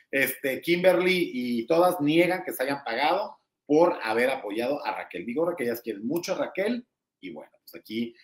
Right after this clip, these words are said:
este, Paola mostró hasta mensajitos y todo.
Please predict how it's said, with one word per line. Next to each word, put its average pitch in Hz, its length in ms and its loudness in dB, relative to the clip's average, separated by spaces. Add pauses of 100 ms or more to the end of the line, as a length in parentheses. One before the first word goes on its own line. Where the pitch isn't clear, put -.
(160)
este, 90 680 -6
Paola 107 360 0
mostró 101 460 -4
hasta 95 200 -8
mensajitos - 640 -14
y - 40 -20
todo. - 240 -20